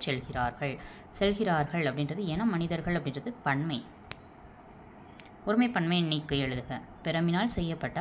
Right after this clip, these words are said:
பல வகையான பொருள்கள் இங்கே உள்ளன. உள்ளனன்றதான் சரி. காரணம் பொருள்கள், அப்ப உள்ளன. இது வந்து பன்மை. பன்மைனா இங்க நான் தான் வரணும். ஒருமையா இருந்தா தூ வரணும். அடுத்தது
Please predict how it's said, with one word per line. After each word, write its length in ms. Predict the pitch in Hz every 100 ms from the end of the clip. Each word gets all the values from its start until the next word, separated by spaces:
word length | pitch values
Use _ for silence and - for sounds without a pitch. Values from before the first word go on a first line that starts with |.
| -
பல 180 | 156 160
வகையான 280 | 175 175 180 208
பொருள்கள் 340 | 139 131 156 240 160
இங்கே 260 | 156 147 208 175
உள்ளன. 320 | 143 135 131 127
உள்ளனன்றதான் 720 | 151 160 156 175 196 160 156 151
சரி. 120 | 117 - - - -
காரணம் 340 | 170 165 165 247 -
பொருள்கள், 560 | 165 165 156 160 160 131 - 147
அப்ப 180 | 143 147 151
உள்ளன. 280 | 151 143 151 143 123
இது 80 | 147 151
வந்து 140 | 180 151
பன்மை. 260 | 135 165 262
பன்மைனா 360 | 151 156 180 196
இங்க 100 | 247 160
நான் 200 | 131 131
தான் 100 | 139 143
வரணும். 240 | 127 123 151
ஒருமையா 320 | 180 196 151
இருந்தா 200 | 139 220 233
தூ 80 | 196 156
வரணும். 320 | 123 120 117 - - - - - - - - - - - - - - - - -
அடுத்தது 320 | 139 - 131